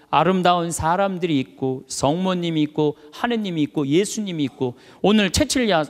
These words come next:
성녀 같은 그런 정말 아름다운 분들이 있는 그곳에 내가 간다라는 희망을 가진 사람은요, 이 세상적인 게 날 좀 실망시킨다 하더라도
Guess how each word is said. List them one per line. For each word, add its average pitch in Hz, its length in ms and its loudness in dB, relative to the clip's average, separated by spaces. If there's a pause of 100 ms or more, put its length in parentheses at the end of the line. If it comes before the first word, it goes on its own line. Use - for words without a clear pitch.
(160)
성녀 185 380 0
같은 156 320 -2
그런 214 460 -4
정말 220 340 -2
아름다운 180 560 2
분들이 156 320 -4 (100)
있는 214 400 -2 (220)
그곳에 214 400 -2
내가 165 240 0 (100)
간다라는 170 800 0 (260)
희망을 262 720 2
가진 147 340 0
사람은요, 139 600 -2 (440)
이 190 360 0
세상적인 160 840 -4
게 156 140 0
날 135 260 -2
좀 139 180 -4
실망시킨다 196 960 -6
하더라도 220 560 2